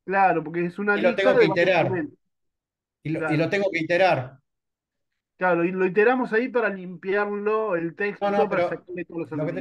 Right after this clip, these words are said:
Speaker 2: estoy preguntando es, cuando yo hago, ya me lo contestaste, pero lo quiero re-, eh, reforzar. Cuando yo le pongo acá un link, le estoy poniendo un solo link. ¿Está bien?
Speaker 1: Sí.
Speaker 2: Cuando hago load, me puede traer varios,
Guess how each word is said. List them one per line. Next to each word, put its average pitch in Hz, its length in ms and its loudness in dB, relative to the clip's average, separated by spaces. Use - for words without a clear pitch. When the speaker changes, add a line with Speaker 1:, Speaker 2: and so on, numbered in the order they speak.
Speaker 2:
estoy 262 60 -4
preguntando 226 520 -2
es, 165 240 -6
cuando 175 260 -6
yo 247 380 -4
hago, 175 460 -4
ya 202 160 -4
me 247 80 -2
lo 202 60 -4
contestaste, 170 480 -6
pero 135 140 -10
lo 147 100 -6
quiero 190 180 -4
re-, 160 260 -6
eh, 139 680 -10
reforzar. 131 600 -4
Cuando 180 220 0
yo 277 140 0
le 285 100 2
pongo 254 220 2
acá 196 180 0
un 190 140 -4
link, 277 240 0
le 170 60 -4
estoy 190 140 -8
poniendo 190 380 -4
un 208 220 -2
solo 143 240 -6
link. 127 320 -6
¿Está 110 140 -12
bien? 196 540 -4
Speaker 1:
Sí. 170 220 -2
Speaker 2:
Cuando 214 240 2
hago 254 140 4
load, 269 440 4
me 170 120 -8
puede 202 200 -4
traer 202 200 -2
varios, 160 560 -2